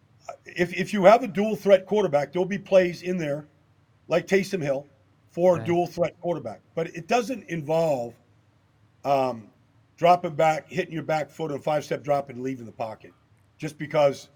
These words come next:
Speaker 1: it gives you better sight lines or better vision. So I think a guy that can win from the pocket, um, and Stidham is taller and he sees the field probably better, and receivers see the quarterback better too. It's very, vice versa.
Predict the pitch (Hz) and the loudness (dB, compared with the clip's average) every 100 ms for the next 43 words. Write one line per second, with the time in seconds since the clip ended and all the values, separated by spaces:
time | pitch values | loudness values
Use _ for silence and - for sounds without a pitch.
0 | _ 139 135 143 131 117 139 131 - 143 | _ -12 -8 -8 -6 0 0 0 -2 -2
1 | 123 110 98 92 _ _ _ 123 143 127 | -2 -12 -14 -20 _ _ _ -4 -4 -2
2 | 123 127 92 - _ _ _ - 139 165 | -6 -8 -12 -20 _ _ _ -12 -2 0
3 | 233 214 - 180 151 175 170 160 143 139 | 0 -4 -6 0 6 6 6 -2 -8 -4
4 | 170 170 - 151 139 151 135 - - _ | -4 -4 -6 -6 -4 -4 -4 -8 -20 _
5 | _ _ _ _ _ _ _ 127 123 117 | _ _ _ _ _ _ _ -2 0 -2
6 | 104 - _ _ _ _ - 170 - 208 | -4 -18 _ _ _ _ -10 -10 0 2
7 | 190 190 - 156 151 160 156 139 - 160 | 2 0 0 2 4 2 -2 -6 -10 -10
8 | 156 - 139 - 160 - 151 147 156 139 | -10 -12 -16 -8 -8 -4 -4 -2 -4 -2
9 | 131 143 - 175 170 - 269 196 139 - | -2 -4 -6 -6 -6 -2 -2 -2 -8 -16
10 | _ _ _ _ - 196 156 185 170 151 | _ _ _ _ -4 -2 0 0 2 4
11 | 147 143 139 117 190 143 - 170 151 - | 4 4 2 2 -2 -2 -2 -6 -6 -10
12 | - _ _ 185 180 151 143 180 - 92 | -20 _ _ 6 6 2 -2 -2 -4 -16